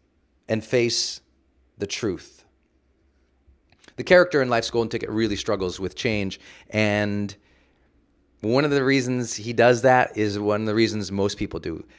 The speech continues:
They have a defense mechanism. A defense mechanism is when you are greeted with something that potentially could make you feel bad, small, wrong, negative in any way, you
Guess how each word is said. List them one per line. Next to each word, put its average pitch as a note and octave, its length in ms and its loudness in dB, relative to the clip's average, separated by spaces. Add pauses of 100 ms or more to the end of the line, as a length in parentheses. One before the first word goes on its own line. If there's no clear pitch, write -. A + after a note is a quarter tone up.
(100)
They B2 80 4
have C3 80 4
a - 40 4
defense A2 400 0
mechanism. E2+ 540 -6
A - 20 -6
defense F3 320 -2
mechanism A#2 560 0
is G#2 240 0 (220)
when B2 500 2 (640)
you F3+ 560 0
are B2 320 4
greeted D#3+ 640 0
with A#2+ 400 4
something E3 540 -2
that - 420 2
potentially D#3 560 -2
could C3 140 0
make A#2 200 0
you A#2 100 -10
feel C3+ 460 0 (180)
bad, A2 500 -2
small, G#2 640 0 (160)
wrong, G#2+ 540 2 (240)
negative A2 640 0 (120)
in G2+ 140 -4
any A2 200 -2
way, F#2+ 380 -2 (760)
you A#2+ 580 -2